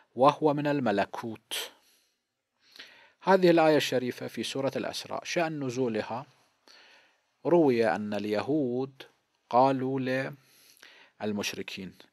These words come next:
"اسألوا محمدا صلى الله عليه وآله عن الروح، إذا أجابكم إجابة تفصيلية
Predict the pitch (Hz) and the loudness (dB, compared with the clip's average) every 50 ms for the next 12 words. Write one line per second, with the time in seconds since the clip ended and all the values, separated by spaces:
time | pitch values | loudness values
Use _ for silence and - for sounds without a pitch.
0 | _ - 165 - - - 85 104 110 110 107 98 98 95 - - - 156 151 135 | _ -2 0 0 0 0 -2 -2 -4 -4 -6 -4 -6 -6 -4 -2 -2 -2 -2 -2
1 | 127 123 120 127 123 131 143 143 - - 113 104 107 110 110 95 - - - - | -4 -4 -6 -8 -10 -12 -14 -14 -10 -8 -6 -6 -6 -6 -6 -6 -8 -8 -8 -10
2 | - - - - 98 98 95 95 92 113 131 143 156 - _ _ _ _ _ _ | -10 -10 -12 -12 -10 -8 -8 -8 -8 -8 -10 -12 -16 -18 _ _ _ _ _ _
3 | _ _ _ _ _ _ _ _ _ _ _ _ _ - - 113 113 101 - - | _ _ _ _ _ _ _ _ _ _ _ _ _ -6 -4 -4 -4 -6 -8 -10
4 | 98 90 - - - - - - _ _ _ _ _ _ _ _ _ _ _ _ | -12 -12 -12 -10 -12 -12 -12 -14 _ _ _ _ _ _ _ _ _ _ _ _
5 | _ _ _ _ _ _ - - - _ _ _ - 135 156 180 175 - 101 113 | _ _ _ _ _ _ -20 -20 -20 _ _ _ 2 4 4 4 4 4 4 2
6 | - 131 147 175 175 - - 160 143 107 120 127 143 147 147 139 - - 135 123 | 2 4 4 4 2 2 -4 -4 -2 -2 2 4 4 4 4 2 2 0 -2 -2
7 | - - - 127 120 113 110 110 107 104 101 98 104 123 139 143 | -2 -4 -2 -2 -4 -4 -4 -6 -6 -6 -6 -6 -8 -8 -14 -18